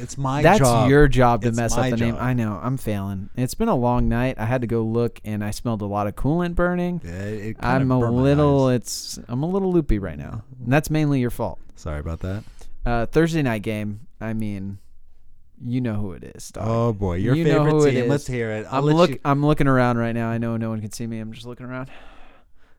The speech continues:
Speaker 2: Look at all my Raider stuff. My one Raider thing.
Speaker 1: Hey, look, the
Speaker 2: Um,
Speaker 1: Tuck rule.
Speaker 2: Oh, thanks. <laughs> Chargers versus Raiders. How do you feel about Melvin Gordon against, uh, I mean, th-, we're pretty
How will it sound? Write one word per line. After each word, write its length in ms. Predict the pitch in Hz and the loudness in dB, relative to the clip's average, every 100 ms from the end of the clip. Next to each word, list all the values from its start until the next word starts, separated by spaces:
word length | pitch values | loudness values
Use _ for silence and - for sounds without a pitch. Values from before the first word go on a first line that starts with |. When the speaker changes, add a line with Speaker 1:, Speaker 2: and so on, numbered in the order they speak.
| - | -18
Speaker 2:
Look 80 | 139 | -10
at 60 | |
all 40 | 123 | -8
my 120 | 120 | -4
Raider 340 | 113 117 117 113 | -2 -2 -2 -6
stuff. 400 | - 120 127 - - - | -6 -4 -2 -4 -6 -6
My 140 | 113 | -8
one 340 | 123 135 135 127 | -8 -8 -8 -10
Raider 260 | 123 127 131 | -10 -8 -8
thing. 200 | 143 147 - - - | -8 -10 -14 -20 -14
Speaker 1:
Hey, 100 | - | -6
look, 280 | 180 151 131 | 2 4 4
the 60 | 120 | 2
Speaker 2:
Um, 40 | |
Speaker 1:
Tuck 240 | 127 190 123 | 0 -2 -4
rule. 260 | 101 98 - - - - | -6 -6 -8 -12 -14 -2
Speaker 2:
Oh, 300 | 135 139 127 | 4 6 4
thanks. 300 | 113 113 - 104 - - | 2 -2 -4 -6 -4 2
<laughs> 560 | 160 - 120 113 143 | 4 6 4 2 2
Chargers 400 | 139 156 160 185 | 8 8 8 4
versus 300 | 165 151 - | 2 0 0
Raiders. 500 | 107 107 107 107 104 - - - - - - - - - - - - | 0 0 0 -2 -4 -10 -18 -20 -20 -20 -20 -18 -18 -20 -20 -16 -4
How 160 | 123 | 0
do 60 | 233 | 0
you 100 | 294 | 0
feel 180 | 226 202 | 2 4
about 200 | 175 131 | 4 4
Melvin 260 | 131 127 104 | 2 2 0
Gordon 340 | 101 87 - - 113 | -4 -6 -12 -10 -4
against, 400 | 113 117 113 135 | 0 0 -2 0
uh, 140 | 139 | 0
I 120 | 135 151 | 2 2
mean, 200 | 175 147 | 2 0
th-, 320 | - 143 - - - | -2 -2 -2 -6 -8
we're 320 | 131 170 294 | 2 4 4
pretty 540 | - - 190 208 151 | 4 6 6 4 -2